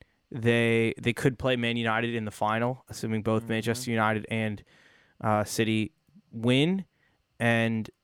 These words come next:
Speaker 1: obviously still in the Champions League. Um, I think, I, I don't know if Bayern, the only way this game is gonna be any fun is if Bayern score in the opening fifteen minutes. And I think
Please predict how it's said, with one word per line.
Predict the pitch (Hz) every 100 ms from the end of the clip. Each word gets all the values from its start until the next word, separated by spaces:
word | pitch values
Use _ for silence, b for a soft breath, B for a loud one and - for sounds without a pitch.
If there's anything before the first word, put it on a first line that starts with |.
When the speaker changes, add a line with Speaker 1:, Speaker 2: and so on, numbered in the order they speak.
| _ -
Speaker 1:
obviously | 113 113 113 -
still | 113 120
in | 117
the | 110
Champions | 117 107 - -
League. | 98 69 - _
Um, | 110 104 104 104 104 _ b b b b b b _ _ _ _ _ _ _ -
I | 117
think, | 117 131 131
I, | 113 117 - _ -
I | 143 165
don't | 170
know | 151
if | 127
Bayern, | 127 131 127 123 - - _
the | 175
only | 190 208
way | 190
this | 165 151
game | 160 147
is | 131
gonna | 139
be | 120
any | 120
fun | 113 117 113
is | 107
if | 107
Bayern | 107 107 104
score | - 107
in |
the | 101
opening | 101 101 98
fifteen | - - - -
minutes. | 52 - - - b b b b b
And | 120 120
I |
think | 110 - 123